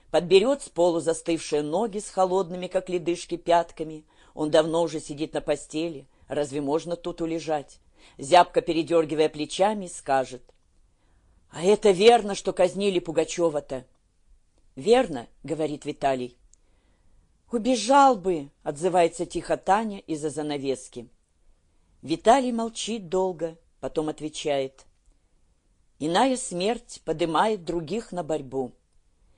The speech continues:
Из-за этого и умирают такие, как Пугачёв. Бежать не штука. Оказаться выше врага, так, чтобы память не умерла и других будила, у кого горит сердце.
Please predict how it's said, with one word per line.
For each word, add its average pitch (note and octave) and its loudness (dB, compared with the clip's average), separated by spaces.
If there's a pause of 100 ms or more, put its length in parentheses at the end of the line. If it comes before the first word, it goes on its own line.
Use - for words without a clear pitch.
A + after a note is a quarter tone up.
(260)
Из-за D3+ 2
этого E3 4
и D#3+ 0
умирают D3+ 2 (160)
такие, D#3 4
как D3 -6
Пугачёв. C#3+ -4 (840)
Бежать A3 4
не B3+ -2
штука. - -8 (840)
Оказаться G3+ 4
выше G3 -2
врага, D3 2 (460)
так, F#3 8
чтобы F3 -4
память F#3+ 2
не D#3+ -4
умерла D#3+ 4
и D#3+ -2
других D#3 -6
будила, E3 -4 (120)
у C#3+ -6
кого D3+ 0
горит D3+ -4
сердце. - -8